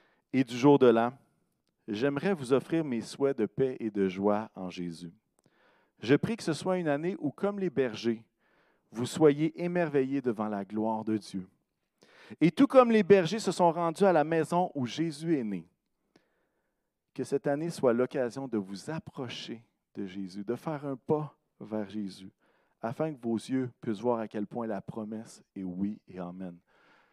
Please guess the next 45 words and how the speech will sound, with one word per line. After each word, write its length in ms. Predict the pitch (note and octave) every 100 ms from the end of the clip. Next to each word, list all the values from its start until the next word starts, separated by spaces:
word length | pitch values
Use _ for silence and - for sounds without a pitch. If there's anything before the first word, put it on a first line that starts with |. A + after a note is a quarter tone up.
| _
Comme 220 | - C3+
les 100 | C3+
bergers 320 | A#2+ B2+ G#2+ C3+
se 120 | B2
sont 220 | B2+ A#2+
approchés 340 | A#2 A#2+ G#2
pour 200 | C3 A2
voir 240 | G2 A#2+ A#2+
si 200 | - A2+
ce 120 | -
que 80 | A#2+
les 260 | G#2+ G2
anges 200 | B2 C#3+
leur 120 | D3+ B2+
avaient 200 | A#2+ A2
dit 160 | A#2
était 200 | A2+ A#2+
exact, 560 | G#2+ G#2 A2 G2+ _ - _ _ _ _ _ _ _ _ -
moi 100 | A#2+
je 80 | -
souhaite 320 | B2 A#2+ _
pour 180 | - A2+
vous 200 | G#2 B2+
que 260 | - G#2+ G#2+
chacun 340 | - C#3 B2+ C#3
puisse 220 | - A#2+
s'approcher 540 | - D3 - - C#3
de 40 | A2+
Jésus 360 | G#2 A2+ A2
afin 200 | A2 - C3
que 120 | A2+
tous 240 | - D#3+
puissent 240 | - C3+ G#2+
voir 480 | A#2 A2+ G2 - _ _ _ _ _ _
la 160 | G#2+ G2
vérité 540 | A#2 A2+ A2+ A#2 A#2 _ _ _ -
de 100 | G2
ses 220 | - C3
promesses 600 | - G#2+ G2+ G2 - - _ -
et 80 |
de 140 | F2+ F2
son 340 | - - G2+
amour 580 | F2+ F2 F2+ F2 - _ _ _
pour 220 | - F#2+ E2
vous. 240 | D#2+ D#2+